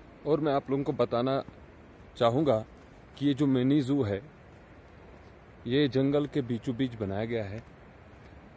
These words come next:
जो रोड पहलगाम से आरू वैली की तरफ जाता है, उसके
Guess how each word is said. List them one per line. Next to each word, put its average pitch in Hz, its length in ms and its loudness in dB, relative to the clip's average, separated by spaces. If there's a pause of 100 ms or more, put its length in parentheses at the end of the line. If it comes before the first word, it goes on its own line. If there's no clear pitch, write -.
(200)
जो 131 360 2
रोड 135 340 6
पहलगाम 131 720 -2
से 131 280 -2 (500)
आरू 127 200 4
वैली 131 280 4
की 127 100 -10
तरफ 123 220 2
जाता 117 320 -2
है, 110 160 -4 (580)
उसके 127 500 2